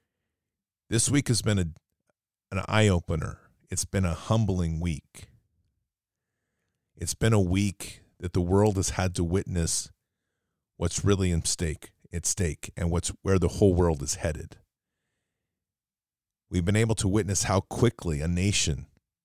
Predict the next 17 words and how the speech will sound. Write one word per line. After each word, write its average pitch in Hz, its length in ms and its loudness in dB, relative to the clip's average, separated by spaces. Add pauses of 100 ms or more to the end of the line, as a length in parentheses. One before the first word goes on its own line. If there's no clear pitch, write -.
(1080)
that 90 140 0
was 95 380 0 (1600)
living 107 320 2
under 95 220 2
rules 98 460 4
that 92 100 0
allowed 87 440 0
for 98 100 -4
peaceful 90 400 -2
protests, - 580 0
for, - 140 -8
allowed 87 480 0
for 82 240 -2
a 80 80 -2
right 90 240 0
of 90 80 -2
assembly, 87 580 0